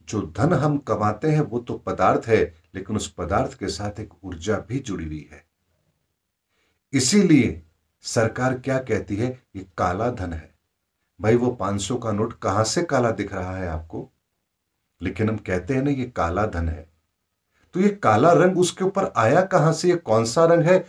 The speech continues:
जो हमें दिख नहीं रहा, लेकिन हम बोलते हैं, "ये काला धन है"? अरे, ये तो पाप की कमाई है। उस पैसे के अंदर पाप कहां दिख रहा है आपको? कहीं नजर आता है? लेकिन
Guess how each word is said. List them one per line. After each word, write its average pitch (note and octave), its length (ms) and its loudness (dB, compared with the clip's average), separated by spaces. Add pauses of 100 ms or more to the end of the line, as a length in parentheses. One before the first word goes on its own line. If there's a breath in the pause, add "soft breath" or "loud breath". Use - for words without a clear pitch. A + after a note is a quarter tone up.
(160 loud breath)
जो C#3 120 2
हमें C#3+ 240 2
दिख D3 200 2
नहीं D3+ 180 6
रहा, D#3+ 280 4 (160 loud breath)
लेकिन A2 340 2
हम E3+ 160 4
बोलते G2 340 0
हैं, F#3 80 4
"ये F3 120 4
काला G#2 360 4
धन D3 180 2
है"? F#3+ 180 -4 (960)
अरे, C3+ 140 4
ये E3 80 6
तो A#2+ 180 -2
पाप A2 400 4
की F#3+ 120 0
कमाई F#3 320 4
है। G3 240 -6 (960)
उस - 320 -2
पैसे B2+ 380 6
के G#3 160 0
अंदर D#3+ 280 6
पाप F3 460 4
कहां D#3 300 4
दिख A3 180 0
रहा C3+ 280 6
है A2+ 140 4
आपको? F2+ 460 -2 (600)
कहीं C#3 160 6
नजर C#3 300 6
आता G#2+ 340 0
है? F#3+ 280 0 (880)
लेकिन F#2+ 460 -4